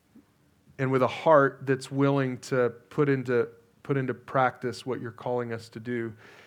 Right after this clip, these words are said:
And I pray, God, I pray for this week. I pray for our families where apathy and disconnection and, and, and moms and dads or,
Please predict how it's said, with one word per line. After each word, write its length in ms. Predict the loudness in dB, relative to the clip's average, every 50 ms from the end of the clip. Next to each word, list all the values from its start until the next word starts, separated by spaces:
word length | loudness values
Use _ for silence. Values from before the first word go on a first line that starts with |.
| -20 -20 -20 -20 _ _ _ -6
And 120 | 0 4 4
I 60 | 4
pray, 240 | 4 6 6 6 8
God, 160 | 8 8 6
I 40 | 6
pray 160 | 4 4 4
for 160 | 4 4 2
this 220 | 2 2 0 0
week. 400 | 2 2 4 2 2 0 -6 -12 -4 0
I 100 | 0 0
pray 240 | 2 2 2 2
for 200 | 2 4 6 6
our 80 | 6 6
families 800 | 4 4 4 4 4 4 2 0 0 0 -2 -4 -8 -14 -18 -20 -18 -10
where 480 | -2 2 4 6 6 6 6 4 0 -8 -20 -20 -20 -20 _ _ _ _ _ 4
apathy 800 | 6 6 6 6 2 -2 -4 -2 0 0 0 0 0 -2 -4 -6
and 220 | -6 -6 -6 -4
disconnection 1200 | -2 0 0 0 -2 -8 -8 -4 -2 -2 2 2 2 2 0 -2 -8 -6 -4 -4 -4 -4 -6 -8 -8 -8
and, 280 | -6 -8 -8 -8 -10 -12 -16 -20 -20 -20 -16 -12
and, 180 | -10 -10 -10 -10 -14 _ _ _ -20 _ -10 -8
and 180 | -6 -6 -4
moms 380 | -2 0 2 4 4 2 2 0
and 120 | 2 4
dads 340 | 6 6 8 6 6 4 2
or, 120 | -2 -2